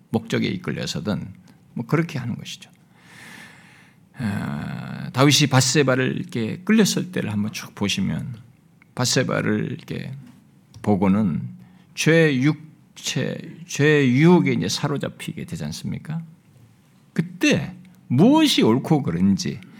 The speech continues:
하나님께서 말씀하신 길이 무엇인지 그런 것들을 다 짓눌러 버려요. 짓누르면서 자신의 본성과 욕심을 따라서 고집을 부린 겁니다.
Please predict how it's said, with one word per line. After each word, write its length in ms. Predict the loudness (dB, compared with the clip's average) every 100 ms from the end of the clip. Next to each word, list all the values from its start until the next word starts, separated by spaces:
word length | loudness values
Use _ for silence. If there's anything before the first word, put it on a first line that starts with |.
| -20 0
하나님께서 680 | 6 8 8 6 4 4 4
말씀하신 1160 | 2 2 2 2 2 4 4 4 2 2 0
길이 340 | 2 2 2 2
무엇인지 960 | 0 0 0 0 0 0 0 -2 -4 0
그런 220 | 2 4
것들을 340 | 2 0 -4
다 200 | -8 -14
짓눌러 580 | -12 -4 2 4 4 0
버려요. 240 | -2 -10 -14 -20 _ _ _ _ _ _ _ _ -4
짓누르면서 720 | 4 4 4 0 0 -2 -2
자신의 400 | -2 0 0 2
본성과 600 | 2 2 0 -2 -2 -2
욕심을 440 | -2 -2 -4 -4
따라서 360 | -6 -6 -6 -8 -12 -20 -20
고집을 440 | -8 -4 -2 -4 -8
부린 240 | -10 -14
겁니다. 220 | -16 -20